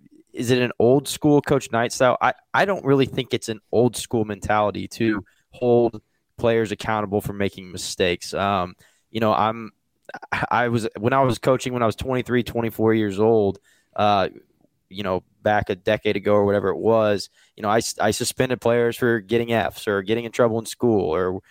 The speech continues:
talking back to their teachers. But I don't think that's an old school mentality, personally. I think that's just holding people accountable. Um, but at the end of the day, you know, to kind of touch on, on David's, uh, other part of his questions with, um,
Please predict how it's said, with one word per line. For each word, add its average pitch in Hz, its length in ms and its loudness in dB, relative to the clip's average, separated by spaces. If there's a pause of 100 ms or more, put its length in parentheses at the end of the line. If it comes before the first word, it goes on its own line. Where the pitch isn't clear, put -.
(220)
talking 117 320 0
back 117 200 4
to 120 60 -4
their 113 120 0
teachers. 95 360 -8
But 85 120 -6
I 120 80 2
don't 156 140 -2
think 147 100 0
that's 127 200 0
an 107 60 -6
old 113 220 4
school - 240 -4
mentality, 98 580 -2
personally. 101 600 -2 (320)
I 107 60 0
think 113 180 0
that's 110 180 -2
just - 160 -6
holding 104 240 2
people 113 300 0
accountable. 98 600 -4 (360)
Um, 101 640 -2
but 147 360 2 (280)
at 123 100 0
the 180 80 4
end 196 60 6
of 170 60 4
the 147 80 2
day, 143 260 4
you 123 60 -4
know, 135 120 0
to - 80 -20
kind 156 180 0
of 127 60 -10
touch 147 240 2
on, 120 340 0 (420)
on 110 480 -2 (280)
David's, 120 460 2
uh, 90 380 0
other 123 180 2
part 120 240 2
of 113 60 -2
his 107 100 -4
questions 113 600 -2
with, 104 300 -2 (460)
um, 92 600 -2